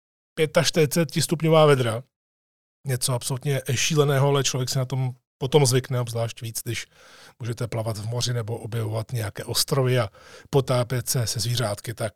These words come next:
eh, to jsem jenom tak mírně odbočil v každém případě. A pokud jste to náhodou vůbec nezaregistrovali, tak Vince McMahon odstoupil a pak odešel.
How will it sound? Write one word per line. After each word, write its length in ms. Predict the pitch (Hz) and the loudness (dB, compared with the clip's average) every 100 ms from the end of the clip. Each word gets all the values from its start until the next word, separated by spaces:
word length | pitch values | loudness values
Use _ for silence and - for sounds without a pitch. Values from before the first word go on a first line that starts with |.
| - | -2
eh, 200 | 135 127 | 0 0
to 80 | 131 | 4
jsem 180 | - 180 | 6 8
jenom 180 | 190 175 | 8 6
tak 200 | 160 170 | 2 2
mírně 520 | 139 147 156 151 127 | 2 4 4 2 0
odbočil 580 | 143 139 160 - 156 151 | 0 2 0 2 0 0
v 60 | |
každém 380 | - 131 143 135 113 | -4 -4 -2 0 -2
případě. 560 | - 127 127 113 110 - _ _ _ _ _ _ _ - | -4 -2 -2 -2 -4 -8 _ _ _ _ _ _ _ -4
A 40 | |
pokud 260 | 123 143 170 | 0 2 2
jste 200 | - 170 | 0 2
to 100 | 165 | 4
náhodou 460 | 165 185 175 160 135 | 6 10 10 10 6
vůbec 340 | 131 123 - | 2 -2 -2
nezaregistrovali, 640 | 113 131 120 120 135 120 | 0 0 0 -2 -2 -2
tak 180 | 117 110 | -2 -2
Vince 380 | 120 151 156 151 | 2 2 4 2
McMahon 460 | 135 123 123 120 113 - | 2 0 0 0 -6 0
odstoupil 920 | 185 - - 151 147 147 123 113 143 _ _ _ _ - | 0 2 4 4 4 2 2 0 -6 _ _ _ _ -6
a 80 | 127 | 2
pak 300 | 147 151 151 | 4 6 6
odešel. 480 | 156 - 98 92 | 6 4 0 -6